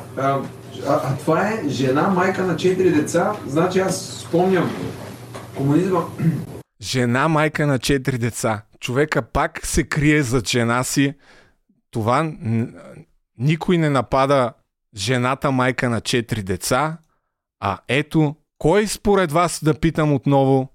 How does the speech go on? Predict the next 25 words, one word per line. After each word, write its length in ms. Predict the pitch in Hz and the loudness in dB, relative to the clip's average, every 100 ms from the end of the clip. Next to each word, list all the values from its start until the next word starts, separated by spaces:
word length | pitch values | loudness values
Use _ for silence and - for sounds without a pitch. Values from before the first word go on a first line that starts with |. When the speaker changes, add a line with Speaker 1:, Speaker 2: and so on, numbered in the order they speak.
| - | -2
Speaker 2:
я 140 | 127 | 0
е 40 | 123 | 2
поставил 580 | - - - 139 139 123 | 0 -2 0 2 2 0
жената, 480 | 131 123 156 160 | 0 0 0 0
майка 540 | 156 151 147 151 143 143 | 2 2 2 0 0 0
на 140 | 127 120 | -4 -2
четири 400 | - 135 135 127 | 0 -2 0 0
деца 340 | 113 - 117 | 0 0 0
в 140 | 110 98 | 0 0
ето 240 | 135 139 120 | 0 0 -4
това 240 | - 117 | -2 -2
състояние? 680 | - 107 - 95 92 82 - | -2 -4 -4 -2 -2 -6 -12
Да 120 | - 139 | 0 2
има 260 | 147 135 | 4 2
няколко 540 | 120 127 156 - 180 190 | 2 2 0 -2 -2 -2
стотин 440 | - 202 - 202 | 0 0 4 4
имота 500 | 196 190 185 196 185 - - | 4 4 2 0 -2 -6 0
и 80 | 151 | 2
да 100 | 151 | 2
са 300 | - 151 139 - _ | 2 2 2 -4 _
подвъзбрани 640 | 147 110 127 104 127 123 117 | 0 2 0 2 0 0 -2
всичките. 580 | - - - - 87 - _ _ _ | -4 -6 -10 -10 -10 -12 _ _ _
Тя 220 | - 151 | -2 0
сама 460 | 180 175 139 156 170 - - 160 | 0 0 2 2 2 -4 -18 -4
ли 400 | 175 208 214 208 | 0 4 4 2